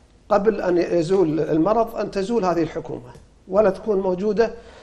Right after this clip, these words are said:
لأنها حقيقة ليست حكومة أزمات ولا عندها أمانة ولا عندها حرص،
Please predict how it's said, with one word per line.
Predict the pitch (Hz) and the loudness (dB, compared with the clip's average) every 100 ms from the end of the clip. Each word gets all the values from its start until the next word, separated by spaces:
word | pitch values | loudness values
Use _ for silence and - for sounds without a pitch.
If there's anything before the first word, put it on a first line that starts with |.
| - - | -16 -8
لأنها | 185 208 208 | -2 0 0
حقيقة | 196 175 185 196 196 165 | -2 -4 -2 -2 -2 -2
ليست | 160 214 214 220 | 2 2 2 -4
حكومة | - 185 226 196 180 | -4 -4 -2 0 -2
أزمات | 175 160 - 208 240 - - - _ _ - | -4 -2 0 -2 -4 -12 -20 -20 _ _ 0
ولا | 165 220 226 | 4 6 6
عندها | 196 202 196 190 196 170 | 2 0 0 2 0 0
أمانة | 180 214 220 214 - | 4 4 4 0 0
ولا | 180 208 | 4 4
عندها | 185 208 185 185 180 | 4 0 0 0 -2
حرص، | - 240 226 | -2 -2 -4